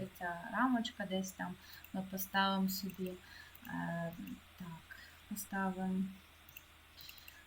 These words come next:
е, ось цю рамку якусь там, допустим, це вже наступний раз буде. Е,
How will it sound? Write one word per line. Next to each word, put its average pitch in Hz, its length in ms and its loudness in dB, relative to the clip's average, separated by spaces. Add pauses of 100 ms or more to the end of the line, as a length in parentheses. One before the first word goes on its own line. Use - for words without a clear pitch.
(160)
е, 185 260 -4
ось 190 300 -4
цю 196 260 0
рамку 320 600 4
якусь 247 540 4
там, 208 460 4 (140)
допустим, 180 920 -4 (420)
це 175 100 -10
вже 175 280 -6
наступний 180 600 -6
раз 180 320 -4 (560)
буде. 202 560 2 (400)
Е, 185 280 2